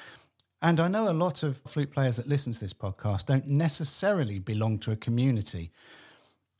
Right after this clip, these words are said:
But if you do have that opportunity, go out and join in. Because these community bands, these community orchestras, these community flute groups are very non-judgmental. They just want to be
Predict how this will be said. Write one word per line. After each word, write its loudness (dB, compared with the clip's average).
But 4
if -2
you 0
do 2
have 2
that -4
opportunity, -6
go 0
out -2
and 2
join 4
in. -2
Because 0
these -2
community -2
bands, 0
these -4
community 0
orchestras, 0
these -2
community 0
flute 0
groups -2
are 4
very 2
non-judgmental. 4
They 4
just 0
want 0
to -8
be -2